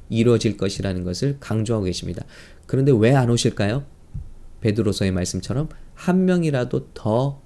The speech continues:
구원에 이르기를 원하고 계시기 때문에. 그래서 예수님의 말씀처럼 먼저는 땅끝까지 복음이 전파되어야 될 것이고,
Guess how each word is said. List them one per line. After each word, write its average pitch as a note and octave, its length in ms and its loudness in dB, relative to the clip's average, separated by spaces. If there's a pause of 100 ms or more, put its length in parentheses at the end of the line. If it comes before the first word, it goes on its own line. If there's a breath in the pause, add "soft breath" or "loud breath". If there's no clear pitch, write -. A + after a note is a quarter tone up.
구원에 A2 400 2
이르기를 F#2+ 420 -2
원하고 G2+ 460 -2
계시기 F#2+ 460 -6
때문에. G#2+ 400 -2 (600 loud breath)
그래서 G#2+ 240 0
예수님의 A#2 480 4
말씀처럼 A2 680 -2
먼저는 C3 560 2
땅끝까지 D3+ 680 -2
복음이 A#2+ 360 0
전파되어야 G2+ 640 -2
될 F2+ 180 -2
것이고, - 440 -6